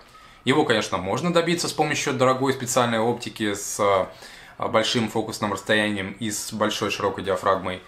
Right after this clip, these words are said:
Но, допустим, на тех же зеркалках от Canon этого добиться намного легче. Значит, только что я говорил об оптике. Так вот, дорогая и не дос-, не всегда доступная в России оптика. То есть, если мы зайдём на сайт Связного и посмотрим, то там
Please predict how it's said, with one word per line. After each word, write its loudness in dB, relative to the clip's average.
Но, 4
допустим, 2
на 4
тех 2
же 2
зеркалках 2
от 0
Canon 4
этого 4
добиться -2
намного -2
легче. -8
Значит, 0
только 4
что 4
я 8
говорил 6
об 4
оптике. -2
Так 0
вот, 2
дорогая 6
и 2
не -2
дос-, 0
не 0
всегда 2
доступная 0
в 0
России 0
оптика. -2
То -6
есть, -2
если -4
мы 2
зайдём 4
на 0
сайт 2
Связного 2
и -2
посмотрим, 4
то 4
там 4